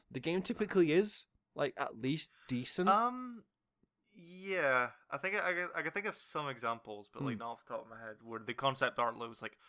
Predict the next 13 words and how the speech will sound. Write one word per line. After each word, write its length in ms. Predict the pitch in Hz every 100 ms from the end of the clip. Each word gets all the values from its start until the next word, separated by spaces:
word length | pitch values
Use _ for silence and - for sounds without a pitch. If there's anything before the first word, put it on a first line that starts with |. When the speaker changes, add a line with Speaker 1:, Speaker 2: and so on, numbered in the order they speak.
| - -
Speaker 2:
"Oh, 180 | 208 147
wow," 460 | 165 208 170 123
and 120 | 127 127
then 120 | 120
the 60 |
game 220 | 120 127 123
was 160 | 117
like, 140 | 120 -
"Oh." 360 | 180 147 110 - -
Speaker 1:
Yeah. 280 | 143 113 98 - _ _ _ _ _ -
<laughs> 20 | - - - _ _ _
But 160 | 151 - - -
as, 160 | 160